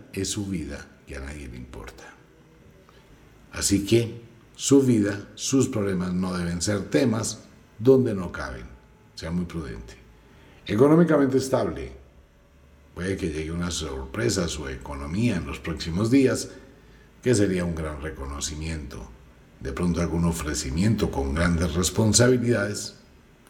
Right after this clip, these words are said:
Usted mira si lo acepta o no. Afectivamente hablando, el oráculo no le da ninguna información porque usted tiene claro en su mente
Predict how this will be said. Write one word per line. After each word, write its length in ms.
Usted 280
mira 340
si 160
lo 120
acepta 440
o 80
no. 220
Afectivamente 840
hablando, 460
el 120
oráculo 500
no 360
le 160
da 180
ninguna 360
información 880
porque 240
usted 260
tiene 360
claro 340
en 140
su 120
mente 540